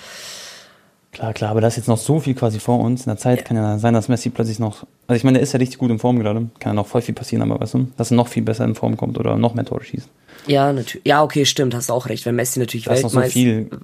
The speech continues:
Speaker 2: äh,
Speaker 1: genau.
Speaker 2: we-, okay, wenn er Weltmeister wird, ist eh die Sache durch. Aber wenn er we-, wenn, stell dir vor, Bro, wie gehypt kommt der dann nach Paris zurück, wenn er mit Argentinien Weltmeister wird? Bro, da schießt
Speaker 1: Ja,
Speaker 2: dann, glaub
Speaker 1: und
Speaker 2: ich,
Speaker 1: dann
Speaker 2: alles kurz und klein, ne?
Speaker 1: <laughs> Schau mal vor dir im Champions League Finale gegen Manchester City als Beispiel.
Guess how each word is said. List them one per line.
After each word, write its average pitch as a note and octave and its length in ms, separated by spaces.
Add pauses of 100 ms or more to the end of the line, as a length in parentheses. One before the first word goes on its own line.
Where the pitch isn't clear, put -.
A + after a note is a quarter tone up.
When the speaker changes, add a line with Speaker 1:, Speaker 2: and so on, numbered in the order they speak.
Speaker 2:
äh, - 60 (140)
Speaker 1:
genau. G#2 380 (200)
Speaker 2:
we-, - 220
okay, B2 240
wenn A#2+ 140
er A#2 60
Weltmeister B2 360
wird, A#2+ 140
ist - 140
eh B2 280
die - 140
Sache G#2 500
durch. C3 360 (320)
Aber A#2+ 260
wenn B2+ 100
er C3 120
we-, - 180
wenn, A#2 500 (260)
stell F3+ 200
dir F3+ 80
vor, F3 260
Bro, C#3 300
wie D3+ 180
gehypt C#3 500
kommt C3+ 220
der C3+ 80
dann C3 140
nach B2+ 120
Paris C3+ 360
zurück, C3 220
wenn A#2+ 100
er A2+ 40
mit A2+ 100
Argentinien B2 380
Weltmeister A#2+ 520
wird? A#2 220 (440)
Bro, B2 160
da A#2 80
schießt A2 220
Speaker 1:
Ja, G#2+ 40
Speaker 2:
dann, B2+ 80
glaub B2 100
Speaker 1:
und B2 40
Speaker 2:
ich, A#2 60
Speaker 1:
dann A#2 100
Speaker 2:
alles - 220
kurz B2+ 180
und B2 100
klein, B2+ 280
ne? C3 160 (340)
Speaker 1:
<laughs> A2+ 400
Schau D3 120
mal D3+ 80
vor C#3+ 120
dir C3+ 60
im C3+ 80
Champions D3 320
League C#3 120
Finale C#3 280
gegen B2 280
Manchester B2 360
City - 240
als B2+ 180
Beispiel. C3+ 400